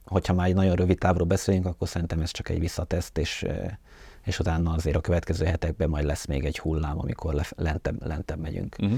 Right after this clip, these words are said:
Speaker 1: Én egyébként, ö, harminckettő és harmincötezer dollár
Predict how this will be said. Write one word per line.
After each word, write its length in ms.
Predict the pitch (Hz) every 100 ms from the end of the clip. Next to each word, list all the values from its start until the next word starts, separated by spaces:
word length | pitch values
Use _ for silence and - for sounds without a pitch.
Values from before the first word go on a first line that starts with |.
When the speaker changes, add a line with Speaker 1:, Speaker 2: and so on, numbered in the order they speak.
| -
Speaker 1:
Én 160 | 120
egyébként, 580 | 127 120 120 - 107 101
ö, 260 | 101 98 98 98 - - -
harminckettő 680 | - 113 104 98 - 101 -
és 100 | 90
harmincötezer 720 | 101 90 87 - - 90 85
dollár 420 | 87 87 85 87